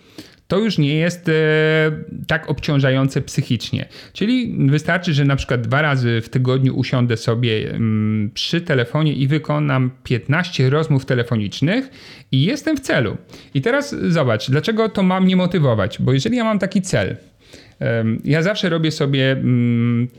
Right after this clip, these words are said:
Excela, w którym lubię metodę odliczania. Czyli mam tysiąc klientów, zdobyłem jednego klienta, to już mam dziewięćset dziewięćdziesiąt dziewięć. A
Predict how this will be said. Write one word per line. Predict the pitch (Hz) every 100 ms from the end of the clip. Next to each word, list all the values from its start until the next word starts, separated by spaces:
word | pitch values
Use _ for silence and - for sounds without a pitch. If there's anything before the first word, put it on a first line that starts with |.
| -
Excela, | - - 135 107 131
w | 180
którym | - - 135 127 131 131 135 - _
lubię | 139 151 156
metodę | 139 131 135 131
odliczania. | 127 135 120 104 62 - -
Czyli | 117
mam | 123 127
tysiąc | 131 117
klientów, | - 151 175 127
zdobyłem | 117 120
jednego | 113 113 104
klienta, | - 139 156 123
to |
już | 120
mam | 117 113
dziewięćset | 113 117 113 117
dziewięćdziesiąt | 110 107 110
dziewięć. | 110 - 131 - - - - -
A | - 117